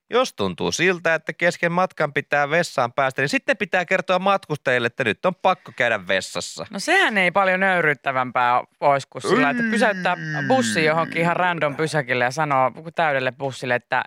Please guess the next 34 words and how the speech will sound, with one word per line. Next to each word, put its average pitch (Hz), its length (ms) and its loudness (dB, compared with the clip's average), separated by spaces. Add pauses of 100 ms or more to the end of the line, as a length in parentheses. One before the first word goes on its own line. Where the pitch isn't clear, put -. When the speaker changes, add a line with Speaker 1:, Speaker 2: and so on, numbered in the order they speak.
Speaker 2:
että 143 220 -6
hei, 160 160 -4
mun 220 180 -4
täytyy 139 340 -2
nyt 131 140 -8
käydä 131 260 -4
kakkalla. 110 420 -6 (720)
Venttakkaa 165 480 -6
hetki. 135 380 -12 (160)
Speaker 1:
Öö, 110 420 2 (400)
sitten - 480 -4 (520)
vessat 190 460 -2
on 135 260 0 (180)
Nyssen 151 420 -2
hankkimia 135 480 -2
ja 117 80 0
periaate 196 480 -2
on 131 60 -2
se, 156 120 0
että 131 220 0
aina 175 160 -2
linjan 180 300 -4
toisessa 196 460 0
päässä 82 460 -4
on 82 140 -6
vessa, 101 420 -4 (460)
jos 120 260 -2
se 107 60 -2
on 95 100 0
sinne 95 140 -4
mahdollista 101 480 -2
järjestää. 92 800 -4 (540)
Jos 165 220 0
meidän 98 260 -2